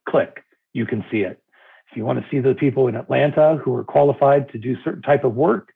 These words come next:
you click on those attributes as well, and it immediately shows you just the people you need to see and gives you their color-coded actions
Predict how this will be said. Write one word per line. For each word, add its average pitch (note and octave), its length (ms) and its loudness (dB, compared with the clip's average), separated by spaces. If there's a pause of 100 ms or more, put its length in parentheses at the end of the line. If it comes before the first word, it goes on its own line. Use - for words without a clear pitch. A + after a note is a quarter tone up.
(300)
you A2+ 100 -6
click - 260 -6
on G#2+ 140 -2
those A2+ 200 -2
attributes G#2+ 520 -4
as A2 160 -12
well, F3+ 360 2 (300)
and C#3+ 100 0
it A#2+ 140 2
immediately C3+ 680 2
shows B2 280 2
you A#2+ 260 -2 (380)
just A3+ 260 2
the D#3+ 80 2
people C3 320 0
you A2 160 -4
need A2+ 220 -4
to G#2 80 -6 (100)
see A2 320 -2 (400)
and A#2 200 0
gives A2+ 140 -2
you G#2 120 -4
their G2 160 -2
color-coded D3+ 760 2 (460)
actions A#2 520 -2